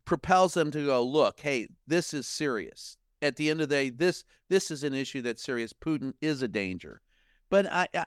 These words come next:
but at the end of, that's all idle speculation as well. I mean, the independent voters in those states could go, "Well, I don't care if Navalny's dead. I still, you know, I'm still gonna vote for Trump, the lesser of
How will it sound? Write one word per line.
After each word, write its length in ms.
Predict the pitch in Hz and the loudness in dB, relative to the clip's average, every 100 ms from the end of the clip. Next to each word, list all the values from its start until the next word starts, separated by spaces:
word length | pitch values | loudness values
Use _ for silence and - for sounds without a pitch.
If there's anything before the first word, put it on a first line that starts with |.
| - 160 | -8 -14
but 260 | 151 196 | 0 2
at 140 | 190 180 | 4 0
the 160 | 190 | -2
end 120 | 208 214 | 0 0
of, 180 | 170 | 0
that's 280 | 175 269 - | 2 2 4
all 220 | 233 233 | 4 6
idle 220 | 226 240 226 | 4 2 -2
speculation 720 | - 226 226 226 233 - 214 | -2 -2 0 0 0 0 -2
as 160 | 202 | 0
well. 320 | 208 262 254 120 | 2 2 2 0
I 80 | 175 | 0
mean, 240 | 180 175 - _ | 0 -2 -8 _
the 180 | - 170 | -4 -2
independent 400 | 185 202 190 185 | 0 0 0 2
voters 360 | 170 196 214 180 | 4 4 4 2
in 80 | 175 | 2
those 340 | 175 160 - - | 0 0 -8 -12
states 460 | - - 170 175 - | -6 2 2 2 -2
could 240 | - 160 | -2 2
go, 140 | 160 | 4
"Well, 340 | 156 175 202 185 _ _ | 6 6 6 4 _ _
I 80 | 214 | 0
don't 140 | 208 | 0
care 160 | - 160 | 2 2
if 160 | 143 - | 2 -2
Navalny's 600 | 139 131 131 127 110 - | 0 4 4 2 -4 -2
dead. 340 | 117 127 143 | 2 2 2
I 80 | 123 | 0
still, 380 | 147 - 139 139 | -2 -2 -4 -4
you 120 | 151 | -2
know, 120 | 139 123 | 2 2
I'm 160 | 139 | 2
still 200 | 156 165 | -2 -2
gonna 120 | 143 | 0
vote 200 | 131 131 | 2 0
for 120 | 131 123 | 0 -6
Trump, 360 | - 123 98 _ _ - | 0 0 0 _ _ -2
the 100 | 127 | 2
lesser 440 | 139 156 - 139 | 4 4 2 0
of 180 | 120 107 | 0 -2